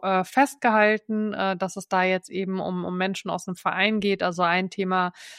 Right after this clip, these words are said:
ähm, was sie kritisch anmerken, ist, äh, dass Menschen dann teilweise,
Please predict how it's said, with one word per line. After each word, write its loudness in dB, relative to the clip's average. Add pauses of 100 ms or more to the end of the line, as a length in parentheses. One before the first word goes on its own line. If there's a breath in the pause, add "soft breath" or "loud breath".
(180 loud breath)
ähm, 0
was -2
sie -4
kritisch -4
anmerken, 0
ist, -6
äh, -2
dass -6
Menschen -4
dann -2
teilweise, 0